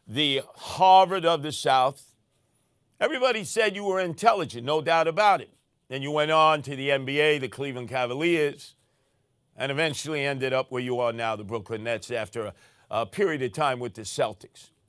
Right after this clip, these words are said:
But all along the way, you've been an enigma, even though you're a bright guy. Recently, uh,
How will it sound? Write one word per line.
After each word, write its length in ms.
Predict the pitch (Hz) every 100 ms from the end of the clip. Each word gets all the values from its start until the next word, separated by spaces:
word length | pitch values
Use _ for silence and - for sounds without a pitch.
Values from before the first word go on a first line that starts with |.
| _ _ _
But 100 | -
all 480 | 254 311 320 269 226
along 260 | 254 269 226
the 80 | 196
way, 220 | 226 254
you've 220 | 185 151
been 180 | 208 214
an 160 | 170 139
enigma, 560 | 131 185 214 113 90 - -
even 220 | 302 262
though 120 | 247
you're 220 | 185 156
a 60 | 143
bright 340 | 120 185 170
guy. 320 | - 262 214 67 - _ _ _ _ _ _ _
Recently, 960 | 226 277 - 254 240 233 233 220 208
uh, 340 | 190 165 151